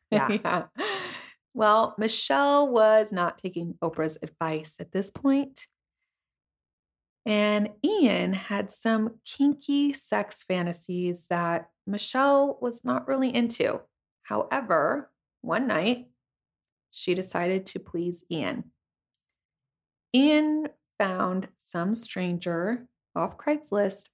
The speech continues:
Speaker 1: for Michelle to have sex with while he videotaped her from the next room.
Speaker 2: Oh, damn.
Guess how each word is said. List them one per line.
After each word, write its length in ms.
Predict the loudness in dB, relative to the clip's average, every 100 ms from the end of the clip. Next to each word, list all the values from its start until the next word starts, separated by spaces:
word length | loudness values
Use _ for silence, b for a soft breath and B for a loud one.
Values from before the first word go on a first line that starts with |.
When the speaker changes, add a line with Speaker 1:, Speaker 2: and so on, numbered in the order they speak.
| _
Speaker 1:
for 160 | -2
Michelle 400 | -2 -2 -2 -2 0
to 100 | -2
have 200 | -2 -2
sex 380 | -2 -4 -4 0
with 220 | 2 2 0 _ _ _ _ _ _ _
while 260 | 0 2 2
he 280 | -2 -4 -4
videotaped 1000 | -2 2 2 4 2 0 -2 -4 -4 -10 -4
her 420 | -2 0 -4 -8 _ _ _ _ _ _ _ _
from 200 | -2 0
the 60 | -4
next 300 | -6 -8 -8
room. 220 | -8 -8 -16 _ _ _ _ _ _ -4
Speaker 2:
Oh, 260 | 0 2
damn. 600 | 0 -4 -2 0 0 -2